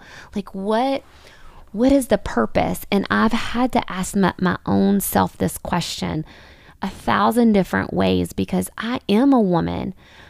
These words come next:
who ha-, who, I don't have to be on social media. I choose to be on social media, right? To, like, share because I wanna make an impact. As I'm recording this podcast, I will share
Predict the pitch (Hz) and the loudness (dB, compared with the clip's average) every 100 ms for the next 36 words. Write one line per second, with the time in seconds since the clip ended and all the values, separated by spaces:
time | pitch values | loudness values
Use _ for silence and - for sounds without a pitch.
0 | - 220 202 196 202 - - 196 - _ | -4 2 4 4 0 -4 -6 -6 -8 _
1 | _ 202 208 190 185 - _ _ - - | _ -2 2 4 4 0 _ _ -20 -20
2 | - - 349 359 - - 202 247 196 180 | -10 -4 -2 -4 -4 -2 -2 0 0 2
3 | 160 170 165 156 160 156 156 160 - 202 | 2 2 2 2 -2 -2 -2 -2 -2 -6
4 | - - 233 311 294 185 175 160 160 175 | -6 0 4 4 2 0 0 -2 -2 -4
5 | 151 160 156 208 220 147 160 - - 190 | -4 -4 -2 -2 -2 -4 -6 -8 -6 0
6 | 170 196 - - 208 - - - - - | 2 2 -2 -2 0 -2 -4 -16 -20 -16
7 | - - 202 214 220 208 - 190 208 190 | -6 0 2 2 0 -4 -4 -4 0 2
8 | 202 240 214 190 185 160 160 180 - 214 | 2 2 2 0 0 0 -2 -6 -4 2
9 | 226 240 247 233 233 226 220 220 214 - | 2 4 4 2 0 2 2 4 2 0
10 | - 220 247 214 208 - - - - - | -4 -4 -4 -4 -4 -4 -10 -20 -20 -20
11 | - - 214 262 302 269 - 277 269 196 | -6 4 6 6 6 4 4 6 6 4
12 | 247 | 2